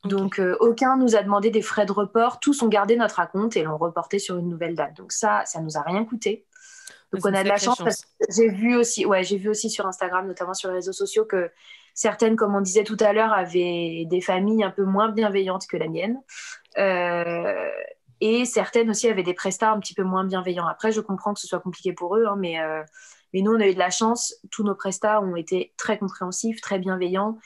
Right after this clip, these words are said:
Speaker 2: et, euh, et pas à chercher, euh, de l'argent à coûte que coûte, quoi. Parce que, en fait, les mariés n'ont pas plus d'argent, euh,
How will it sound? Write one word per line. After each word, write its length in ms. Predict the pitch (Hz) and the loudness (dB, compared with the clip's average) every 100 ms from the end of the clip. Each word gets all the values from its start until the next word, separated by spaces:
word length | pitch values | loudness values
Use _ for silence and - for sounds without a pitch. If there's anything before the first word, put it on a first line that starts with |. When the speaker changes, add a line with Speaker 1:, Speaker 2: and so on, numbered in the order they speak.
| - - _ - | -20 -20 _ 0
Speaker 2:
et, 260 | 202 220 | 2 4
euh, 320 | 185 165 160 156 | 2 0 -2 0
et 120 | 190 | -2
pas 200 | 180 208 | 2 2
à 80 | 185 | 2
chercher, 560 | 170 170 - - 214 190 | 0 -4 -2 2 2 4
euh, 100 | 160 | 2
de 80 | 165 | 2
l'argent 520 | 165 185 196 214 208 | 0 0 2 2 2
à 380 | 170 - - - | 0 -2 -4 -8
coûte 140 | - - | -10 -4
que 100 | 196 | -4
coûte, 220 | 185 - | -4 -8
quoi. 120 | 160 - | -8 -4
Parce 160 | 160 | -4
que, 80 | - | -2
en 140 | 156 | -2
fait, 180 | 156 208 | -2 -2
les 80 | 170 | 0
mariés 320 | 160 160 190 | -2 0 2
n'ont 100 | 185 | 0
pas 120 | 160 | -4
plus 160 | 160 185 | -4 -2
d'argent, 400 | 160 160 202 196 | -2 0 0 0
euh, 160 | 165 | -2